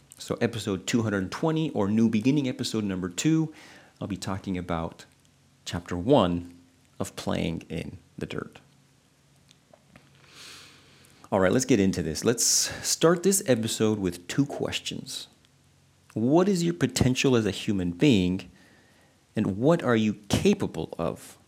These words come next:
as a human being? Think about those questions. What is your potential as a human being? What are you capable of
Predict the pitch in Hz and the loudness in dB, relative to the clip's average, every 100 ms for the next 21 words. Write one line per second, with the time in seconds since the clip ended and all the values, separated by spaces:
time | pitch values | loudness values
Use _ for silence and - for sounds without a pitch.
0 | _ _ _ 110 98 - - - - - | _ _ _ -8 -8 -8 -10 -10 -10 -12
1 | - - _ _ _ _ _ _ _ _ | -12 -16 _ _ _ _ _ _ _ _
2 | _ _ _ _ _ - 196 147 131 - | _ _ _ _ _ -2 2 4 2 0
3 | 117 - - - - - - - _ _ | -4 -4 -4 -4 -10 -14 -18 -20 _ _
4 | _ _ _ _ _ _ _ _ _ _ | _ _ _ _ _ _ _ _ _ _
5 | _ - - 120 120 117 - - - 131 | _ -16 0 2 4 0 -4 -6 0 0
6 | 135 117 98 82 - 85 82 82 82 90 | 2 0 -2 -4 -4 -2 -2 -4 -6 -8
7 | 113 - _ _ _ - 113 107 107 - | -12 -18 _ _ _ -8 -2 0 0 -4
8 | - - 185 - 120 - - - - | -6 -2 -2 -4 -6 -4 -4 -8 -12